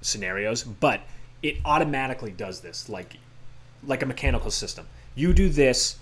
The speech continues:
the program puts it into this, and this is what happened, and that's what they patent. I'm looking at the patent application right now, and it has, like, figure drawings of a square. This thing happens, it leads to this thing. That can branch off to these two things. If that branch is fulfilled, then it branches off to these subsequent things.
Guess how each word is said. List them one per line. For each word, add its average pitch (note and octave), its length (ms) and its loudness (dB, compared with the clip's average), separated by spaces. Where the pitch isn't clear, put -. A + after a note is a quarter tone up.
the B2+ 80 0
program C3+ 640 12
puts - 300 2
it A#2+ 100 0
into A2+ 220 -2
this, G2 260 -2
and G#2+ 180 -6
this G#2 160 -2
is F#2 120 -8
what F#2+ 140 -6
happened, F2+ 320 -8
and G2 180 -8
that's A#2 260 0
what A#2 100 -6
they F#2+ 120 -4
patent. - 420 -10
I'm C3+ 140 -2
looking F3 200 2
at - 100 2
the - 60 0
patent G2 240 -2
application F#2 520 -6
right E2+ 120 -10
now, E2+ 180 -10
and F2 100 -10
it - 20 -12
has, F#2 220 -6
like, F2+ 180 -8
figure A#2+ 320 0
drawings G2+ 480 0
of G#2+ 100 -6
a G#2+ 40 -2
square. G#2 640 4
This B2 300 4
thing B2 140 2
happens, A2 380 2
it G2 80 -6
leads A2+ 200 -4
to G#2+ 60 -6
this G#2 220 0
thing. G2 220 -2
That F#2 160 4
can A#2 120 -4
branch G#2 280 -2
off F#2+ 120 0
to F#2 100 -12
these G2+ 180 -4
two G#2 140 -6
things. F2+ 400 -6
If - 160 -10
that G#2+ 240 2
branch G#2+ 320 -2
is F#2+ 80 -6
fulfilled, F#2+ 400 -4
then F#2 100 -6
it F2 80 -10
branches G2 320 -4
off F#2 140 -4
to - 80 -12
these F#2 200 -4
subsequent G2+ 540 -2
things. F#2 320 -6